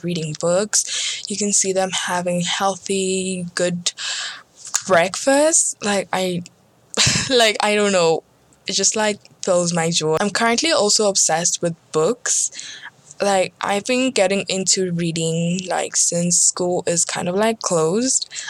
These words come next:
I've been getting into reading, like, self-help books and also normal books. Um, if I could tell you right now, I'm not even done with, um, It Ends With Us. I'm currently on chapter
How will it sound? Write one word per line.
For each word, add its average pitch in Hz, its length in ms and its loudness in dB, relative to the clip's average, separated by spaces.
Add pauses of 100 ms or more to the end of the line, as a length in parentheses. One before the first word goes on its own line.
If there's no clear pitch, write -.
(100)
I've 196 540 2
been 190 220 0
getting 185 300 0
into 170 260 -2
reading, 160 360 -2
like, 80 180 -4
self-help 208 1000 2 (260)
books 180 600 2
and 185 240 0
also 175 480 0
normal 165 500 0
books. 165 580 -2 (480)
Um, 202 1000 4 (140)
if 214 160 -2
I 254 100 0
could 403 220 0
tell 180 200 4
you 175 120 4
right 170 180 4
now, 175 380 2
I'm 220 360 4
not 214 240 6
even 277 440 2
done 160 440 0
with, 160 380 2 (240)
um, 160 400 2
It 175 220 -2
Ends 170 240 0
With 190 120 -2
Us. 226 440 2 (340)
I'm - 140 -20
currently 220 360 2
on 220 200 4
chapter 185 580 0